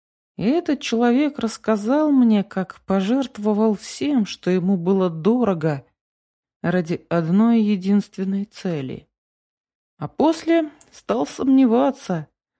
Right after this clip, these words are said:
стоило ли оно того. Возможно, думал он в том, чтобы просто иметь цель на горизонте, не истязая себя при этом и не совершая ни подвигов, ни преступлений для ее достижения.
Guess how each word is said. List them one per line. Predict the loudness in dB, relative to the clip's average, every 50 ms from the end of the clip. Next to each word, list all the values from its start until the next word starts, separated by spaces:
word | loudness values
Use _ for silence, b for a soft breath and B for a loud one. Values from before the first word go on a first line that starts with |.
| _ _
стоило | -16 -14 -14 -8 -4 -2 0 2 2 4 4 4 4
ли | 4 4
оно | 4 2 2 2 2 2 0
того. | 0 0 0 0 0 0 0 0 0 -2 -2 -4 -8 _ _ _ _ _ _ _ _ _ _ _ _ _
Возможно, | -4 0 2 2 2 4 4 4 4 6 6 4 4
думал | 4 4 4 4 6 4 4 4 4 4
он | 4 2 2
в | 0 -2
том, | -4 -2 2 2 4 4 2 0
чтобы | -2 -6 -10 -8 -4 -4 -4
просто | -2 -2 0 0 0 0 -2 -4 0 0 2 4
иметь | 4 4 4 2 2 0 _ _ _
цель | -14 -6 -2 0 2 2 2
на | 2 2 2
горизонте, | 2 2 2 2 0 0 0 0 0 2 2 2 2 2 0 -2 -2 -4 b b b b b b _ _ _ -6
не | -2 -2 0 -2
истязая | -2 -2 -2 -2 0 0 0 0 0 -2
себя | -4 -6 -8 -6 -2 0 0 0
при | 0 -2 0 0 2 2 2
этом | 2 0 0 -2 -2 -2 -2 -4
и | -4 -4 -2 -2 -2 0 0
не | -2 -2 -2
совершая | -4 -4 -4 -4 -4 -4 -4 -6 -4 -2 0 0 0 0 0
ни | 0 -2 -4
подвигов, | -4 _ 0 2 2 2 2 0 -2 -4 -4 -2 -4 -4 -4 -6
ни | -10 -8
преступлений | -6 -6 -8 -6 -6 -8 -10 -6 _ 0 2 4 4 4 4 4 2 0
для | 0 0 2 2
ее | 2 2
достижения. | 0 0 -2 -4 -4 -6 -6 -6 -4 -2 -2 0 0 0 0 -2 -2 -4 -6 -8